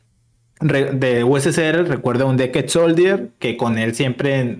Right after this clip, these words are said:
nos medíamos porque también ese güey estaba loco. Recuerdo que era top uno, o era un top alto de, con cierta cantidad de kills.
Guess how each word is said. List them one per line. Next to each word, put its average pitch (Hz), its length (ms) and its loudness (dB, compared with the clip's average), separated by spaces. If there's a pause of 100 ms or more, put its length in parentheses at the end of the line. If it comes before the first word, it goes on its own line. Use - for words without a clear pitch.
nos 123 240 -4
medíamos 127 480 0
porque 123 240 -4
también 110 320 -2
ese 123 160 -2
güey 123 160 2
estaba 117 300 -2
loco. 117 560 -2
Recuerdo 120 400 -4
que 127 80 -4
era 120 180 -2
top 135 260 -2
uno, 117 760 0
o 113 180 -4
era 120 160 0
un 190 160 2
top 185 240 0
alto 143 380 0
de, 131 180 0
con 113 240 -4
cierta 123 500 -2
cantidad 120 360 -4
de 127 120 -2
kills. 123 400 -4